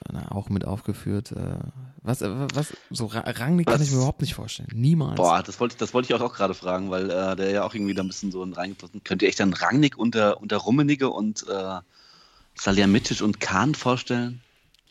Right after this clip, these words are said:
Speaker 2: Ey, das kracht, knallt doch wie Sau.
Speaker 1: Aber knallt es mehr als bei, mit Mourinho?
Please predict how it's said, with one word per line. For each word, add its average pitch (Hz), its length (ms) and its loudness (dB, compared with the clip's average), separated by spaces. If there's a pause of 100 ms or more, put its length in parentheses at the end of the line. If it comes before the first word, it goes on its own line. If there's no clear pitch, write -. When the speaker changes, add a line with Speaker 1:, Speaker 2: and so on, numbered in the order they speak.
(260)
Speaker 2:
Ey, 87 80 -2
das 82 180 -4
kracht, - 360 -2
knallt 92 340 2
doch 87 240 -6
wie 95 180 -2
Sau. 82 440 -2 (460)
Speaker 1:
Aber 98 120 4
knallt 117 280 2
es 120 120 0
mehr 113 240 2
als - 140 -6
bei, 110 120 0
mit 107 200 -2
Mourinho? 135 540 0